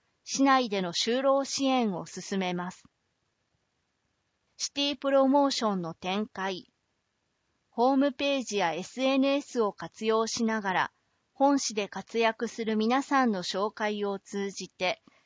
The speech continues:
市の魅力を広く発信するとともに、ウォンバットを軸にしたプロモーションに取り組みます。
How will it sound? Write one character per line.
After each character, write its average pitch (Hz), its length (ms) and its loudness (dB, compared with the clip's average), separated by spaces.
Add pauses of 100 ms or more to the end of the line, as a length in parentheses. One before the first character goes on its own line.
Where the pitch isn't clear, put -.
市 277 200 0
の 285 160 4
魅 202 100 0
力 220 420 0
を 220 80 0
広 262 340 -4
く - 100 -10
発 180 260 -8
信 247 240 2
す 262 160 -8
る 262 140 -4
と 190 160 -8
と 175 140 -10
も 185 180 -4
に、 196 240 -6 (560)
ウ 240 100 4
ォ 294 60 4
ン 285 80 4
バ 233 180 2
ッ - 100 -20
ト 196 120 -4
を 196 100 -2
軸 - 320 -4
に 220 140 0
し - 80 -6
た 185 160 -6
プ - 140 -10
ロ 233 120 0
モ 269 200 4
ー - 20 0
シ 262 140 -2
ョ 240 80 4
ン 214 80 2
に 190 120 -2
取 180 220 -10
り - 40 -18
組 190 220 -4
み 180 80 -6
ま 175 140 -6
す。 - 180 -18